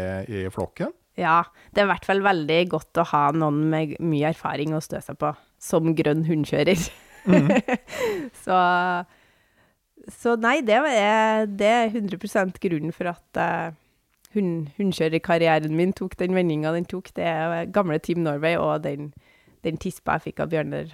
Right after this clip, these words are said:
Speaker 2: Andersen, da, som het Sabena.
Speaker 1: Ja, det var i hvert fall et bra utgangspunkt, da, men det var jo en viss jobb som måtte gjøres etterpå, da.
Speaker 2: Ja da, ja, ja, absolutt, men, eh, men det var, ja, det hadde ikke skjedd hvis ikke, hvis
Speaker 1: Mm.
Speaker 2: ikke jeg hadde fått den tispa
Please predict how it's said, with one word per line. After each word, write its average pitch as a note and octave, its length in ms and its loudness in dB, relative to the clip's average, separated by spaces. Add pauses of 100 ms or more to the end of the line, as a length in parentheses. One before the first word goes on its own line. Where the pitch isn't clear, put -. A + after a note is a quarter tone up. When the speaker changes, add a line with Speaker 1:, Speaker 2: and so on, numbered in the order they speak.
Speaker 2:
Andersen, D3+ 460 -10
da, D#3+ 100 -14
som D#3+ 160 -14
het D3+ 160 -16
Sabena. E3 400 -14 (300)
Speaker 1:
Ja, C3 100 -4 (160)
det - 80 -8
var A#2 140 4
i A2+ 80 4
hvert - 80 -2
fall A#2 100 2
et A2 80 -2
bra A2 160 4
utgangspunkt, A2+ 560 -2
da, C3+ 80 4
men A2+ 80 0
det A2 80 4
var G2+ 140 6
jo B2+ 80 2
en - 20 0
viss A2 180 0
jobb F#2 240 0
som G#2+ 140 -4
måtte F#2+ 220 0
gjøres F2+ 260 0
etterpå, F#2 320 -2
da. C3 140 0 (200)
Speaker 2:
Ja G3+ 200 2
da, B3+ 180 4
ja, C#3 160 -8
ja, F3 140 0 (180)
absolutt, G3 480 0
men, F3 240 0
eh, E3+ 240 2
men G3+ 240 0
det A#3 80 0
var, G#3+ 400 0 (420)
ja, G#3+ 120 2 (400)
det F3 100 4
hadde A#3+ 140 2
ikke - 160 0
skjedd F3+ 180 -2
hvis G3 220 -6
ikke, E3 240 -6 (560)
hvis D#3 120 -4
Speaker 1:
Mm. E3+ 60 -2
Speaker 2:
ikke E3+ 80 -2
jeg D#3 80 2
hadde D#3+ 100 -2
fått - 220 -10
den D3 160 -10
tispa - 400 -12